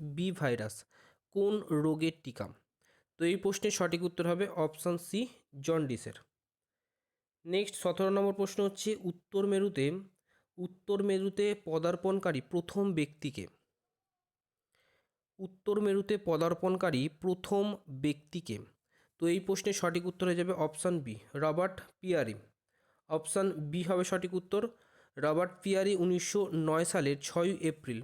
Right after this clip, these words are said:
উত্তর মেরুতে প্রথম পদার্পণ করেছিলেন। নেক্সট আঠারো নম্বর প্রশ্ন হচ্ছে, ভূমধ্যসাগর ও লোহিত সাগরকে যুক্ত করেছে নিচের কোনটি?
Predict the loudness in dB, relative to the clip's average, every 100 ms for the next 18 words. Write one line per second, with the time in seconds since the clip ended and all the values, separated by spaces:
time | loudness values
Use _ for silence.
0 | -8 -12 -12 _ -2 2 2 0 -2 -2
1 | -4 -2 -4 0 0 -2 -6 -6 -8 -10
2 | -14 -18 _ _ _ _ _ _ _ _
3 | _ _ _ -8 -2 -2 -2 -4 -2 0
4 | 0 0 -2 -4 -4 -2 -2 -2 -2 0
5 | 0 0 0 -2 -2 0 0 0 0 2
6 | 0 -2 -4 -2 0 0 -2 -4 -6 -10
7 | _ _ _ -10 -2 -2 -2 -2 0 2
8 | 2 2 0 2 0 0 -2 -4